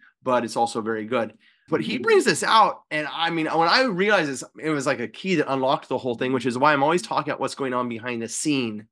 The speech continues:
to understand. And Gospel Mark's gonna come out very strong in this way. But, uh, why does he tell them not to see, say anything to anybody? Because already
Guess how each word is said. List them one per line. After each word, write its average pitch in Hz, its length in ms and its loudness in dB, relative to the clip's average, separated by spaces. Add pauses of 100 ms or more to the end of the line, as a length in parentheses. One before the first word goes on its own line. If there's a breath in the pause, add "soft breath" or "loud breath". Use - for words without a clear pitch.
(560 soft breath)
to - 120 -8
understand. 135 600 0
And 127 200 -2
Gospel 151 360 0
Mark's 151 180 2
gonna 147 100 -4
come 147 140 -4
out 135 140 0
very 160 480 4
strong 135 320 0
in 120 80 -4
this 113 200 -8
way. 110 220 -6 (500 soft breath)
But, 143 360 2
uh, 139 220 2
why 143 560 4
does 214 220 -2
he 180 220 -2
tell 170 220 0
them 165 100 2
not 160 160 2
to 147 60 -8
see, 147 340 -4 (100)
say 156 340 2
anything 147 280 2
to - 120 -6
anybody? 139 460 0
Because 139 520 -2
already 175 1000 4